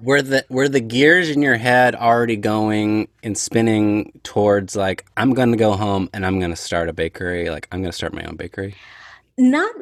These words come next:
Speaker 2: really. And so, like, the question I got a lot from the people that I was interning with was, "What are you gonna do after all of this?"
Speaker 1: Yeah.
Speaker 2: And my honest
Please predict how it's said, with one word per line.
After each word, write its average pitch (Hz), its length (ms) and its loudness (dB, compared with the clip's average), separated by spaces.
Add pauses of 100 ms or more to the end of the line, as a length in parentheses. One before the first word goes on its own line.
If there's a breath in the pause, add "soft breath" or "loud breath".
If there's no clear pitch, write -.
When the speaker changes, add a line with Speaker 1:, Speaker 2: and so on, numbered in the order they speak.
Speaker 2:
really. 262 420 0
And 240 100 0
so, 254 100 -2
like, 240 100 0
the 240 80 -2
question 302 300 -2
I 294 60 -2
got 247 160 0
a 226 60 4
lot 196 560 2
from 214 380 0
the 202 100 -4
people 208 260 -6
that 185 120 0
I 170 60 0
was 165 260 -6
interning 240 680 -2
with 269 340 -4
was, 190 500 0 (120)
"What 214 200 -6
are - 20 -4
you 262 100 -6
gonna 262 200 -4
do 277 220 -4
after 254 320 -2
all 185 220 0
of 170 60 -6
this?" 175 160 -2
Speaker 1:
Yeah. 170 240 -2
Speaker 2:
And 202 300 -2 (100)
my 214 360 0
honest 277 340 -2